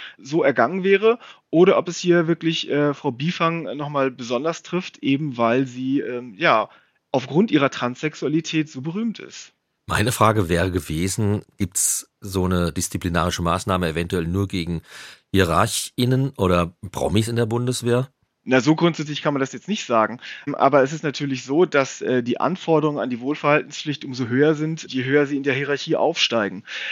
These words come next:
Speaker 1: Nur, ähm, schauen Sie, wenn Sie jetzt sagen, dieser Beschluss ist ohne Ansehung der Person ergangen, also auch unabhängig von der sexuellen Orientierung, den Präferenzen und, äh, den Praktiken, die, äh, von Frau Bifang,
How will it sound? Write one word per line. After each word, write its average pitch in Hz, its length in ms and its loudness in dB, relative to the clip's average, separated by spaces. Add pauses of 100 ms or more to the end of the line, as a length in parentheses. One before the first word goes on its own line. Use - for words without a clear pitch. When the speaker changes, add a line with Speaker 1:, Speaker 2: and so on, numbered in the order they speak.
(120)
Speaker 1:
Nur, 175 340 8
ähm, 160 280 6 (120)
schauen 180 320 2
Sie, 165 160 2
wenn 151 140 2
Sie 147 80 -6
jetzt 151 320 -2
sagen, 160 480 2
dieser 110 200 -8
Beschluss 185 360 0
ist - 180 -16
ohne 180 280 4
Ansehung 160 460 0
der 147 100 -4
Person 147 380 -4
ergangen, 160 320 0
also 123 220 -8
auch 120 140 -6
unabhängig 165 580 0
von 147 160 -4
der 135 220 2 (260)
sexuellen 160 600 2
Orientierung, 180 720 -2
den 147 140 -6
Präferenzen 170 800 -4 (260)
und, 143 340 -4
äh, 131 120 0
den 135 120 0
Praktiken, 160 520 -4
die, 120 260 0
äh, 104 420 -4
von 131 240 -8
Frau 127 140 -10
Bifang, 127 480 -6